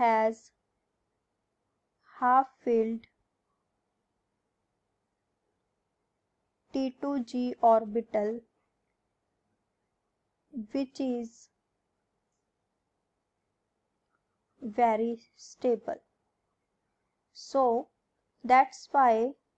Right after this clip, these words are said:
therefore, chromium two positive is a strong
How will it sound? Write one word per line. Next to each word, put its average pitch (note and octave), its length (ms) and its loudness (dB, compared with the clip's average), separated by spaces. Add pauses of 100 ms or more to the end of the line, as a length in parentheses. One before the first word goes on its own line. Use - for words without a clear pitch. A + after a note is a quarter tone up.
(1700)
therefore, B3+ 720 -2 (960)
chromium B3+ 680 0 (2000)
two C#4 260 -6
positive A#3 680 -2 (680)
is A#3 280 -10
a A3 360 -2 (840)
strong B3 720 -2